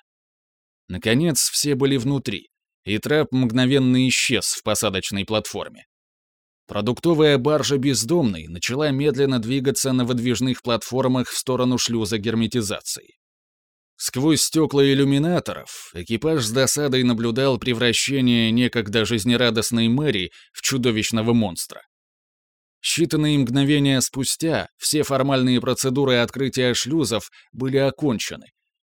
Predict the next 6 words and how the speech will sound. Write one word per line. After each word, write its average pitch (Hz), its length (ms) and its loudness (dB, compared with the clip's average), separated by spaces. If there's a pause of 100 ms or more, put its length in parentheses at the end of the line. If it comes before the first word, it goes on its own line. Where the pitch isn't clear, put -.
(140)
и 90 160 -6
дорога 113 400 2
домой 113 440 2
была 110 320 0
полностью 104 560 -2
свободна. 98 560 -4